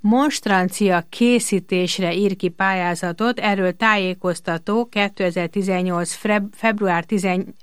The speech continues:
huszonnyolcadikán lesz, szerdán tíz órakor a Budapest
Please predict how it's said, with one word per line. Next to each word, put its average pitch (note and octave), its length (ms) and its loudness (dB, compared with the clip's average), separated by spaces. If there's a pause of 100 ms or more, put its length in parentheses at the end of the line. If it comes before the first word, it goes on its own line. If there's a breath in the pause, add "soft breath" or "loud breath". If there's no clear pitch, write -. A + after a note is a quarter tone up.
(260 soft breath)
huszonnyolcadikán F#3+ 1300 0
lesz, G3+ 340 -2
szerdán F3+ 580 -4
tíz G#3+ 240 -2
órakor G#3+ 1080 -2 (440 loud breath)
a F#3 400 0
Budapest G#3 800 -2